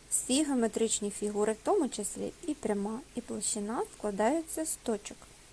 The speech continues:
певним чином з'єднаних одна з одною. Точку можна уявити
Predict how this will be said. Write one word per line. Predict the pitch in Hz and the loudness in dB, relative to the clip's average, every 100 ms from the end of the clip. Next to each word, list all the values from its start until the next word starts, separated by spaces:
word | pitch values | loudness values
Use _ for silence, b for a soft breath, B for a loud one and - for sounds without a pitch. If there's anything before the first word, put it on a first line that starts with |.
| - | -2
певним | - 220 202 190 202 | 6 6 6 -2 -4
чином | - 302 440 381 | -4 0 2 0
з'єднаних | - 190 269 320 311 320 - | -2 0 0 2 2 0 -2
одна | 214 208 196 214 - - - | -6 -2 -2 -2 -6 -8 -4
з | - | -2
одною. | 220 196 208 220 226 - - - - - | -2 -2 -6 -14 -16 -20 -20 -20 -20 -2
Точку | - 480 - 240 | 4 4 4 2
можна | 247 302 226 | 4 4 2
уявити | 208 220 233 440 381 | 0 -2 0 0 0